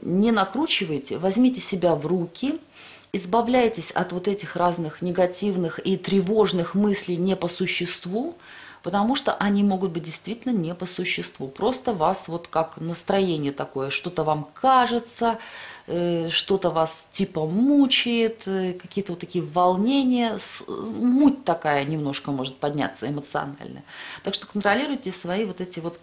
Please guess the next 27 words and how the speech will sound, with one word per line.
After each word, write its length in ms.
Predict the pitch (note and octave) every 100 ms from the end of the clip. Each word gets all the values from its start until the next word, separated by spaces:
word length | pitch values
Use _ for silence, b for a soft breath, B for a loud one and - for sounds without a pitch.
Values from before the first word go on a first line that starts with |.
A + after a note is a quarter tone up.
| B B -
а, 80 | C#3+
порывы 520 | - G3 G3 D#3+ C#3+
нехорошие 720 | D3 D3+ F3 E3 C3 - B2+ B2+
особенно. 560 | - C3 B2+ B2+ - - B B B B
Но 140 | A#3+
с 120 | C4+
этими 320 | D#4 D4+ C#4 C#4
картами 500 | D#4+ F4 F4 B3+ A3+
я 220 | G#3+ C4+
бы 100 | B3+
все 240 | - C4
равно, 680 | C4 B3+ A3+ A3+ A3 B3 C#4+ B B B B B
тем 140 | F#3 F#3+
более 180 | F#3+ F3+
в 60 |
качестве 340 | F#3+ F#3+ - F3
предостережения, 720 | D#3+ - - F3 A3 B3+ F3
восьмерка 400 | E3+ F3+ F3 F3+
жезлов, 340 | G#3+ A3+ G#3+ B B B B B B -
а, 440 | F#3 F#3 F#3 - -
остерегайтесь 1120 | G#3+ G#3+ - B3 A#3+ B3+ C4+ C4 B3+ B3 - -
в 160 | G3+
работе 640 | A3 A3+ A3 B3+ B3+ A3+ A3+
и 20 |
бизнесе 580 | G#3 D#4 F4 D4 C#4 A3
людей, 360 | G#3+ G#3 D4+
которые 640 | D4+ A3 - C4 C4 C4